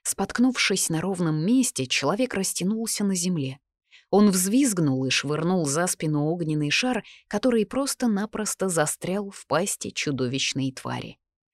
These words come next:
Она была не сказать, чтобы крупной. Длинное узкое тело — Четыре растопыренные лапы, длинный хвост. Шея отсутствует, но сплюснутая голова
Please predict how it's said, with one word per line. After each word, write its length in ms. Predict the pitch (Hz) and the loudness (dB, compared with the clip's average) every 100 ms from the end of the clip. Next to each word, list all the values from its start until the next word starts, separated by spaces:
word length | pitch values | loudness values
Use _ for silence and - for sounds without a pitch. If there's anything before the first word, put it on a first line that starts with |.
| _ _ _ | _ _ _
Она 220 | 165 175 | 2 4
была 220 | 156 156 | 4 4
не 160 | 151 147 | 4 2
сказать, 400 | - 151 160 - | 0 -2 -2 -2
чтобы 360 | - - 135 | -2 -2 -6
крупной. 640 | 135 175 165 - 123 120 - _ _ _ | -6 -8 -8 -8 -8 -8 -14 _ _ _
Длинное 580 | 185 208 240 240 233 233 | 4 6 8 6 6 4
узкое 440 | 240 - - 135 | 2 0 -4 -6
тело — 440 | 127 - 175 180 160 _ _ - | -6 -6 -4 -6 -8 _ _ -4
Четыре 420 | - 135 151 139 | -2 0 2 2
растопыренные 800 | 135 - 131 127 143 135 135 131 | 0 -2 -4 -2 0 2 2 2
лапы, 420 | 131 147 156 151 - _ - | 0 0 -2 -8 -12 _ -2
длинный 480 | 160 175 202 131 117 | 2 4 4 2 -4
хвост. 520 | - 139 147 - - _ _ _ _ | -6 -6 -4 -6 -8 _ _ _ _
Шея 440 | - 262 262 233 208 | 0 4 6 4 2
отсутствует, 800 | 208 277 262 - 139 131 127 - | 0 -2 -2 -4 -2 -2 -2 0
но 160 | 143 151 | 0 0
сплюснутая 800 | - 165 208 - 165 151 139 | -2 -2 0 0 0 0 0
голова 460 | 127 135 156 226 | 2 2 2 0